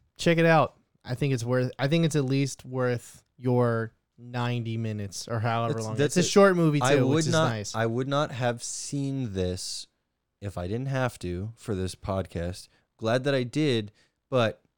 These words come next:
Speaker 2: also just wait for it to come to a streaming platform. I w-
Speaker 1: No, I want this to make a billion dollars 'cause I need a Legend of Zelda movie.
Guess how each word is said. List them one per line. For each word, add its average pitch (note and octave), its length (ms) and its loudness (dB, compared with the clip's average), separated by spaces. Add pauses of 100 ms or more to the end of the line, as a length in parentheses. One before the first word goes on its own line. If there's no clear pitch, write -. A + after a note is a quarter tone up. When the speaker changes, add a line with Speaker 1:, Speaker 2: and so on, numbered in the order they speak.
(420)
Speaker 2:
also B2 300 -2
just A#2 200 -4
wait G#2 280 0
for G2 180 -4
it F#2 100 -8
to F#2 140 -8 (120)
come F#2+ 320 -4
to F#2 120 -2
a F2 60 -4
streaming F2+ 400 -6
platform. F#2 800 -4
I G2 140 -4
w- G2+ 280 -6 (720)
Speaker 1:
No, D#3+ 160 6
I E3 120 10
want E3+ 260 6
this E3 160 2
to E3 100 4
make D3+ 200 4
a D3 60 2
billion C#3 340 4
dollars C3 360 4
'cause C3 160 2
I C3+ 80 4
need C3+ 180 4
a B2+ 60 2
Legend B2 320 2
of A2+ 60 0
Zelda A2 300 -2
movie. G#2 340 -4